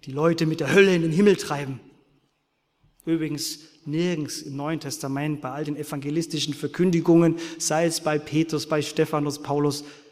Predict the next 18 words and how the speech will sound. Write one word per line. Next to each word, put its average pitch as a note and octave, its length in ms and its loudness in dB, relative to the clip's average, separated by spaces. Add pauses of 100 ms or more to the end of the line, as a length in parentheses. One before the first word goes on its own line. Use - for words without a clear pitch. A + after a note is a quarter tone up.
(140)
kommt C3 200 -8
die A#2+ 140 -8
Hölle D#3 240 2
vor. F2+ 320 -12 (3500)
Wir D3+ 120 0
stellen G3+ 420 6
letztlich G#3 540 2
den D#3 200 0
Menschen F3+ 680 2 (1700)
vor D3+ 140 -2
die D3 60 -2
folgende F#3+ 480 0
Frage. A2+ 520 -10 (1080)
"Was G3 320 -4
willst F#3 280 0
du, E3 60 0
lieber D3+ 240 0
Mensch A#2+ 720 -4